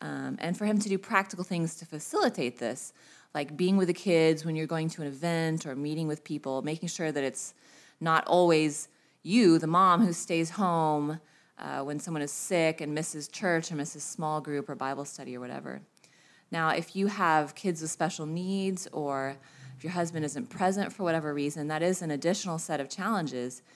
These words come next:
And in that case, I would say talk with your church leadership and talk with friends in your church. Let them know what needs you have and how the church can help make your involvement happen,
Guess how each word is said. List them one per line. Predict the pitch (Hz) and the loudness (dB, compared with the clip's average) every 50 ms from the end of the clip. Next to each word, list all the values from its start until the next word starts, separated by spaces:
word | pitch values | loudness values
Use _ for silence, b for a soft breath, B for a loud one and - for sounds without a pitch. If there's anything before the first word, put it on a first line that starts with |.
| B B B B B B | B B B B B B
And | B 170 | B -4
in | 170 | 0
that | 180 202 269 247 | 0 2 0 0
case, | - - 247 202 196 - - - | 0 0 0 0 0 0 -2 -4
I | - 151 240 | -2 0 0
would | 277 269 233 | 0 -2 -2
say | - - 208 185 180 | -4 -4 -4 -4 -4
talk | 175 - - - 170 202 208 | -4 -6 -4 -4 -4 -2 -2
with | 247 233 | -2 0
your | 254 233 | 0 0
church | 208 - - - 185 180 208 208 - - | -2 -2 -4 -4 -4 -4 -4 -4 -4 -4
leadership | 165 151 143 143 147 - - 151 135 131 - - | -4 -2 -2 -4 -4 -4 -4 -4 -4 -4 -4 -6
and | - 143 147 - | -8 -10 -10 -10
talk | - - 180 170 175 - | -8 -4 -4 -4 -2 -2
with | 190 175 170 | -4 -6 -6
friends | - - - 180 165 175 190 185 170 160 160 | -8 -8 -4 -2 0 2 2 2 2 0 -2
in | 151 143 | -2 -4
your | 135 135 | -4 -6
church. | 135 - - 175 180 180 160 - - - B B B B B B B B B B B B | -6 -8 -8 -6 -6 -4 -6 -6 -10 -14 B B B B B B B B B B B B
Let | - 196 208 208 | 0 0 0 2
them | 226 240 220 | 2 2 4
know | 196 180 165 156 151 165 | 4 4 4 4 4 4
what | 180 196 185 | 4 4 4
needs | 185 185 185 180 170 202 | 2 0 -2 -2 -4 -4
you | 196 208 | -4 -4
have | 214 208 190 190 196 202 - - _ _ - | -2 -2 -2 -2 -2 -2 -4 -8 _ _ -6
and | 180 185 | -6 -4
how | 185 - 196 214 269 | -4 0 2 2 2
the | 269 254 | 2 0
church | 240 - 233 208 190 196 - | -2 -2 -2 -2 -2 -2 -4
can | - 170 | -4 -4
help | 175 175 - 208 202 190 - | -4 -2 0 2 2 2 2
make | - 175 170 170 170 - - - - | 0 -2 -2 -2 -4 -6 -8 -8 -4
your | 156 180 196 | 0 0 2
involvement | 185 165 139 156 151 165 175 170 180 156 143 131 - - | 2 2 4 6 6 6 6 6 4 2 0 0 -4 -8
happen, | - - - - 170 180 - - 143 - - - - | -16 -14 -2 2 2 2 2 2 -2 -2 -2 -4 -8